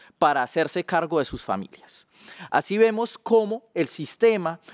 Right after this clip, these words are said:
no tiene objeción alguna a la hora de aceptar el trabajo y las contribuciones de las mujeres, pero es incapaz de brindarles seguridad, apoyo o una compensación justa por todo lo que hacen. El covid diecinueve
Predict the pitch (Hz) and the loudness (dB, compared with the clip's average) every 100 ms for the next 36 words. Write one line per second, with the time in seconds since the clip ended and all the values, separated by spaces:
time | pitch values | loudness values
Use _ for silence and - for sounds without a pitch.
0 | - 180 226 233 254 247 240 - 175 139 | -2 4 4 4 2 4 2 0 -2 -2
1 | - 220 233 220 214 226 226 120 - _ | -2 0 4 4 2 -2 -2 -2 -6 _
2 | 165 156 151 156 196 202 175 - 143 - | -2 2 2 4 4 2 0 -2 -6 0
3 | 156 196 202 160 143 143 202 190 - 160 | 0 0 0 4 4 2 2 0 0 -6
4 | 151 143 131 151 185 185 165 131 123 190 | 0 0 2 0 2 2 2 0 -2 0
5 | 214 233 - _ - - - 156 151 - | 0 -2 -12 _ -20 -2 2 4 4 2
6 | 220 - 175 - 208 185 202 185 147 135 | 0 2 2 4 4 4 -2 -2 -4 0
7 | 175 175 190 180 147 147 139 151 196 208 | 0 0 -2 -4 -2 0 4 4 4 -2
8 | _ 156 147 - 214 220 233 233 - - | _ 0 0 2 2 4 0 -6 -8 2
9 | 170 156 190 - 160 156 147 147 - 160 | 2 4 0 0 -2 -2 0 -2 0 0
10 | 156 262 - - 185 185 _ - _ - | 2 4 2 0 -6 -6 _ -20 _ 0
11 | 160 - 196 196 190 147 - 113 101 - | 0 2 2 4 2 0 0 -2 -2 -10
12 | _ _ _ _ _ _ _ - 123 190 | _ _ _ _ _ _ _ -4 0 0
13 | 196 214 - 160 196 170 175 | 2 -2 -2 0 2 2 0